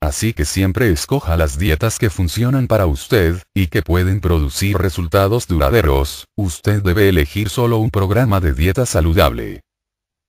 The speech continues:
Usted debe estar en consonancia con sus esfuerzos, y coherencia siempre habrá resultados en el largo plazo. Esto es muy cierto cuando se quiere perder grasa del vientre.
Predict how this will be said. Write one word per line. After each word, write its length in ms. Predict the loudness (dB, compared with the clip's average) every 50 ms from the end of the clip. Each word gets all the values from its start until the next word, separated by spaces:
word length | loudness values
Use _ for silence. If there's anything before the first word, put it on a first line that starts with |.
| _ _ _
Usted 480 | -4 -4 -4 -4 -4 -2 -2 0 2
debe 200 | 0 0 0 0
estar 340 | -2 -2 -2 0 2 2 2
en 100 | 2 0
consonancia 720 | 0 0 0 0 0 0 0 0 0 0 0 0 0 0
con 180 | 0 0 -2 -2
sus 240 | -2 -2 -2 -2 -2
esfuerzos, 840 | -4 -4 -2 0 2 2 2 2 2 2 2 2 0 -2 -6 -10 -10 _
y 140 | -4 -4 -2
coherencia 640 | 0 0 2 2 4 2 2 2 0 0 -2 -2 -2
siempre 420 | 0 0 0 0 0 0 2 2
habrá 260 | 2 2 2 2 2 2
resultados 760 | 2 0 -2 -4 -6 -4 -2 -2 0 0 0 -2 -2 -2
en 80 | -2 0
el 140 | 0 0 0
largo 300 | -2 -2 0 -2 -2 -2
plazo. 500 | 0 0 0 0 0 0 0 0 0 0 -2 _
Esto 340 | -2 0 0 0 0 0 -2
es 140 | 0 0 0
muy 240 | 0 2 2 0 0
cierto 420 | 0 0 0 0 0 -2 -4 -4
cuando 300 | -2 -2 -2 0 0 -2
se 160 | -2 -2 -4
quiere 340 | -4 -2 -2 0 0 0 0
perder 340 | 0 0 0 2 2 2 2
grasa 300 | 2 2 2 0 0 -2
del 160 | -2 -2 0
vientre. 540 | 0 0 0 0 -2 -4 -6 -6 -8 -12